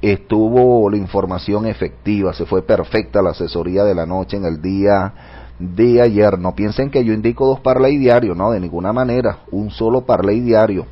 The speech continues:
Yo soy muy respetuoso en esa parte. Eh, tengo colegas, hay pronosticadores que indican dos, tres parlay,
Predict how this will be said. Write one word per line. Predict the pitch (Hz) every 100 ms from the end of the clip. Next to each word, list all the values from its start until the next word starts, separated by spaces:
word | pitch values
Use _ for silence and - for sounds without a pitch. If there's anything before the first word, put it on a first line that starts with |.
| -
Yo | 82
soy | - 92
muy | 101 120 117 120
respetuoso | 104 104 - 90 - 95 95 - 117 110
en | 98
esa | 95 110 101
parte. | 107 117 - 139 - - - - -
Eh, | 101 92
tengo | - 95 107
colegas, | 101 87 104 139 139 135 127 127
hay | 95 87
pronosticadores | 95 101 95 98 92 85 95
que | -
indican | 90 90 92 101 85
dos, | 82 120 120
tres | 98 87
parlay, | - 85 85 127 147 151 147